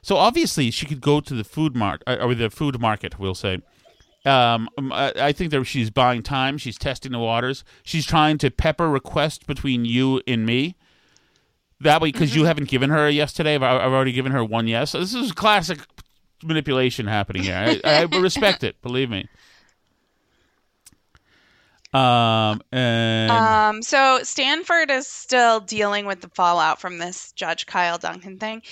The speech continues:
Speaker 2: They've placed Tyrion Stein back on leave, the diversity associate dean of diversity who lectured everybody on it. They have said
Speaker 1: Yes.
Speaker 2: they're not gonna.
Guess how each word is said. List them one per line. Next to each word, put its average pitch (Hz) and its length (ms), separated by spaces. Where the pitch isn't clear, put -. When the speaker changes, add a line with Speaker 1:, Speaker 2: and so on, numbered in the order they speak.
Speaker 2:
They've 214 320
placed 247 640
Tyrion 214 500
Stein 185 520
back 175 480
on 170 300
leave, 147 520
the 202 120
diversity 175 840
associate 170 580
dean 175 200
of 175 100
diversity 180 800
who 190 300
lectured 175 380
everybody 196 600
on 208 240
it. 233 180
They 220 140
have 208 220
said 147 80
Speaker 1:
Yes. 185 300
Speaker 2:
they're 240 80
not 208 260
gonna. - 140